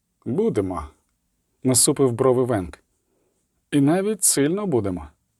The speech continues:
Нема тобі діла до нашого вантажу, десятнику. Зрештою, не розумію, що б ти й мав там шукати". "Не розумієте?" покивав солдат, опускаючи руку до руків'я меча.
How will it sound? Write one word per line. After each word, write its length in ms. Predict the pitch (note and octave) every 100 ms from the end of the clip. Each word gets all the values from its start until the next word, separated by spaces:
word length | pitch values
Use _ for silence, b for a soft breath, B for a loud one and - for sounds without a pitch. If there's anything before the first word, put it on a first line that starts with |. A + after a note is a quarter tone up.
| b b b
Нема 340 | D#3 F3+ G3
тобі 300 | F3+ A2+ A#2
діла 380 | A#2 D#3+ G#3+ G#2+
до 120 | G2+
нашого 360 | B2 C3 - C#3
вантажу, 520 | C#3 C#3 D3+ C#3+ F3
десятнику. 720 | G#2+ F#2+ D#3 D3 G2+ F2 F2+ D2 _ _ _ _ D3
Зрештою, 600 | E3 F#3+ F#3 - D3+ D3
не 120 | C#3
розумію, 480 | C3 C3 D3+ D3+ A2+
що 240 | - D3+
б 80 | C#3+
ти 140 | B2+
й 60 | B2
мав 240 | A#2+ A2
там 260 | - A#2+ A2+
шукати". 680 | - G#2 G2 F2 - D2+ - _ _ _ _ _ _ -
"Не 220 | G3 E3+
розумієте?" 680 | C3 A#2 A#2 A3 C4 A#2 G2+ - _ _ _ _ _ _ _ _
покивав 480 | C#3 C3 B2 D3+ -
солдат, 500 | - B2+ C3+ E3 C#3+
опускаючи 680 | - A#2 - C3 B2+ C3+ C3
руку 300 | - C3+ B2+
до 100 | B2
руків'я 420 | B2+ B2 B2+ B2 C3
меча. 320 | C#3 -